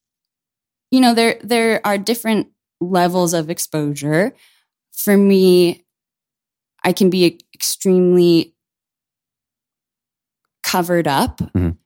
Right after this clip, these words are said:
Speaker 1: And so it'll be to the point where I, I would tell not even a single person on my team, "I don't feel good about my performance in that show." And part of it is because I have also been in ensembles where there are people who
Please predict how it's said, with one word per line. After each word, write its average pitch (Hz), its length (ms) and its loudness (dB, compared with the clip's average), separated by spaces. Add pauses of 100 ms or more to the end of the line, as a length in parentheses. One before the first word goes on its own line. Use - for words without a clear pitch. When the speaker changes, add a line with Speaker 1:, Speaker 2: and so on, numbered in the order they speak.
Speaker 1:
And 185 160 4
so 175 360 0
it'll 185 160 0
be 185 200 0
to 175 100 -10
the 165 100 -2
point 160 320 -4
where 147 520 -2 (380)
I, 165 260 0 (340)
I 170 120 2
would 170 140 -2
tell 165 240 -2
not 165 280 2
even 160 240 2
a 151 80 -2
single 165 560 -2
person 156 600 -2
on 151 180 -4
my 156 100 -2
team, 160 560 0 (320)
"I 196 180 0
don't 240 220 0
feel 180 640 -4
good 160 800 -2
about 156 520 -4 (200)
my 160 480 0
performance 175 580 -2
in 151 60 0
that 139 180 -6
show." - 340 -10 (440)
And 269 100 4
part 381 220 -2
of 320 100 -2
it 254 80 0
is 226 140 0
because 185 400 -2
I 190 80 0
have 196 200 -4
also 185 280 -2
been 165 380 0
in 156 260 -2
ensembles 160 720 -4
where 151 260 -6
there 156 320 -6
are 170 80 -8
people 151 480 -8
who 151 540 -4